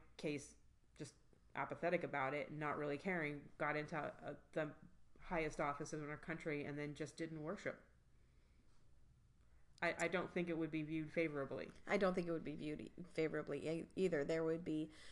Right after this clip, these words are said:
Speaker 2: internet chatter. There
Speaker 1: Yeah.
Speaker 2: would be, it would be all over the news.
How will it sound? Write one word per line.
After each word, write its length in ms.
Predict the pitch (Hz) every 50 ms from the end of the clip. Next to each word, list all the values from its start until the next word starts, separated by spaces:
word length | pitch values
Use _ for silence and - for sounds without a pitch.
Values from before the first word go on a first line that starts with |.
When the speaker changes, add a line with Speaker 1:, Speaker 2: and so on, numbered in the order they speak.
| - - - - - - -
Speaker 2:
internet 540 | 202 202 202 202 196 196 196 196 196 196 - - - - - - - - 190 185
chatter. 520 | - - 208 202 196 196 196 190 190 190 185
There 80 | 185 180
Speaker 1:
Yeah. 200 | 175 175 180 175
Speaker 2:
would 160 | 175 175 180
be, 280 | 180 185 180 180 160 143
it 80 | 180
would 160 | 180 175 180 180
be 140 | 208 214
all 200 | 208 196 196 202
over 200 | 196 185 180 175
the 120 | 175 170 170
news. 460 | 175 196 196 190 190 202 202 202